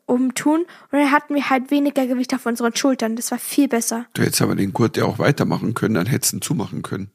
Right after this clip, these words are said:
Speaker 2: Die
Speaker 1: Nein,
Speaker 2: kann
Speaker 1: nein,
Speaker 2: man
Speaker 1: nein,
Speaker 2: verlängern.
Speaker 1: nein, so, ja, ich weiß, aber es geht nicht. Es geht, weil, weil die Jacke ja so, es muss ja auf den Hüften liegen.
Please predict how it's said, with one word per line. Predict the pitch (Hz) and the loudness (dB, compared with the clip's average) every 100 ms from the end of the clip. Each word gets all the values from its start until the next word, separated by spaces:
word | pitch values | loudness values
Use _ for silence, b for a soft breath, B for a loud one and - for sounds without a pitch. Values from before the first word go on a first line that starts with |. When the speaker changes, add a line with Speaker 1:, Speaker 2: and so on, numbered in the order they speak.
| - | -4
Speaker 2:
Die | 302 | 0
Speaker 1:
Nein, | 339 359 | 2 4
Speaker 2:
kann | |
Speaker 1:
nein, | 359 | 2
Speaker 2:
man | 359 | 2
Speaker 1:
nein, | |
Speaker 2:
verlängern. | 370 381 349 294 | 4 4 2 0
Speaker 1:
nein, | 330 - - | -4 -4 -4
so, | |
ja, | 294 302 | 0 0
ich | 294 | 2
weiß, | 339 320 | 0 0
aber | - 262 | 0 0
es | 254 | 0
geht | 359 349 320 | 0 -2 -2
nicht. | 269 269 | -8 -6
Es | - | -2
geht, | 339 339 - | -2 -2 0
weil, | 285 277 - | 0 0 -2
weil | 285 285 - _ _ | 0 0 -6 _ _
die | 330 | 0
Jacke | 339 - | 0 0
ja | 294 262 247 | 2 2 0
so, | - 302 277 - B B - | -2 0 0 -2 B B -4
es | 285 | -2
muss | 320 339 | 0 0
ja | 320 269 | 0 0
auf | |
den | 285 277 | -4 0
Hüften | 359 381 - 302 | 0 0 0 0
liegen. | 285 311 415 - 240 233 240 | 2 2 2 2 2 2 -2